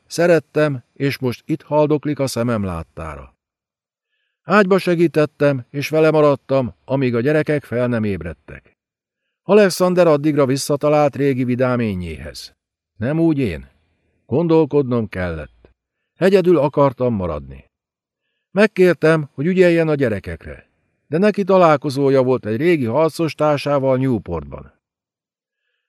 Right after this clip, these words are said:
Magamhoz vettem hát a gyerekeket. Brad már majdnem öt éves volt. Tudott járni,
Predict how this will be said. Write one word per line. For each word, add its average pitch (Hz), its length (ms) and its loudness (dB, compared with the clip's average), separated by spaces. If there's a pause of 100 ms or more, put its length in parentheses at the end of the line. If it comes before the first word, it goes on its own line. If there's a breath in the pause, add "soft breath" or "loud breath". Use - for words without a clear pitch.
Magamhoz 175 520 2
vettem 151 360 0
hát 131 220 -2
a 120 60 -2
gyerekeket. 87 760 -10 (320)
Brad 180 260 0
már 185 220 2
majdnem 180 340 0
öt 165 180 -2
éves 101 360 -2
volt. 82 440 -16 (400)
Tudott 180 340 2
járni, 139 560 0